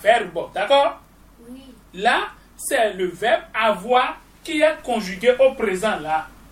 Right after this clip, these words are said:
Speaker 1: Et au présent de l'indicatif. Si je prends a sans accent, c'est avoir qui est conjugué au présent à la troisième personne du singulier. D'accord ? Si je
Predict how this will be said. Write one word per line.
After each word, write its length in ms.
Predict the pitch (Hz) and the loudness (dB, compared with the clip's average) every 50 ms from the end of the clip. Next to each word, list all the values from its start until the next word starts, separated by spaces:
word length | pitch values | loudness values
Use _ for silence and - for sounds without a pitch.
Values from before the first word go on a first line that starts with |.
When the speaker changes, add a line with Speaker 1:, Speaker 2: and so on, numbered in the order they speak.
| - - - - - - - - - - - - - - - - - - - - | -20 -20 -20 -20 -20 -20 -20 -20 -20 -20 -20 -20 -20 -20 -20 -20 -20 -20 -18 -12
Speaker 1:
Et 100 | - - | -8 -4
au 100 | 254 277 | -4 -4
présent 340 | 285 - 233 208 - 262 269 | -2 0 -2 0 0 0 -2
de 100 | - 185 | -2 -4
l'indicatif. 680 | 180 175 180 185 185 196 - - - 220 214 175 - - - - - - - - | -4 -6 -6 -4 0 0 0 0 -2 -6 -8 -8 -10 -16 -20 -20 -20 -20 -20 -14
Si 220 | - - 370 359 | -6 -6 -4 -2
je 80 | 269 226 226 | 0 -2 0
prends 220 | - 262 254 254 - - | 0 0 0 0 -2 -2
a 280 | 247 254 226 - - - - - - - - - - - - _ _ _ _ _ - - | 0 0 0 0 -2 -10 -16 -20 -20 -20 -20 -20 -20 -20 -20 _ _ _ _ _ -20 -18
sans 300 | - - - 269 233 208 | -14 -12 -10 -8 -6 -6
accent, 360 | 185 175 180 - 247 247 277 285 - _ _ _ _ _ _ - - - | -6 -8 -6 -6 -6 -6 -6 -6 -12 _ _ _ _ _ _ -20 -20 -18
c'est 280 | - - - 196 190 - | -10 -6 -6 -6 -6 -6
avoir 420 | - 277 277 262 269 294 370 370 370 | -2 0 0 0 0 0 0 0 0
qui 100 | - 370 | 0 -2
est 160 | 359 359 359 | -2 -2 -2
conjugué 600 | - 262 233 220 208 220 214 - 247 254 269 - - - - | -4 -8 -8 -8 -8 -10 -4 2 4 4 4 2 0 -8 -4
au 160 | 311 294 302 | -2 -2 -2
présent 600 | 294 - 247 220 202 190 180 190 196 208 226 302 - - - - - - _ _ _ - _ _ _ _ _ - - _ _ - | -4 -6 -6 -4 -4 -4 -6 -8 -8 -8 -8 -8 -12 -18 -20 -20 -20 -20 _ _ _ -20 _ _ _ _ _ -20 -20 _ _ 0
à 180 | 359 370 359 302 | 2 2 2 0
la 200 | 208 190 170 170 | -2 -4 -6 -6
troisième 600 | - - 233 240 226 214 196 190 277 277 285 285 | -10 -6 0 0 0 0 0 0 -2 -2 -2 -2
personne 520 | - 214 202 190 - - 262 247 247 220 | -6 -6 -4 -4 -2 -2 -2 -2 -4 -6
du 360 | - 147 170 190 220 285 277 - - | -10 -12 -12 -10 -10 -10 -12 -14 -16
singulier. 840 | - - - 254 226 208 196 180 190 190 190 196 202 185 - - - - _ _ _ _ _ _ - | -14 -12 -8 -8 -8 -8 -8 -12 -14 -14 -12 -12 -10 -10 -10 -12 -16 -20 _ _ _ _ _ _ -6
D'accord ? 500 | 185 185 - - 254 262 262 - - - - - - - - _ - - - - - - _ - _ _ _ _ - - | -4 -4 -2 0 0 0 0 0 -2 -8 -18 -20 -20 -20 -20 _ -20 -20 -20 -20 -20 -20 _ -20 _ _ _ _ -20 -14
Si 140 | - - 415 403 | -6 -4 -2 2
je 100 | 359 262 | 4 2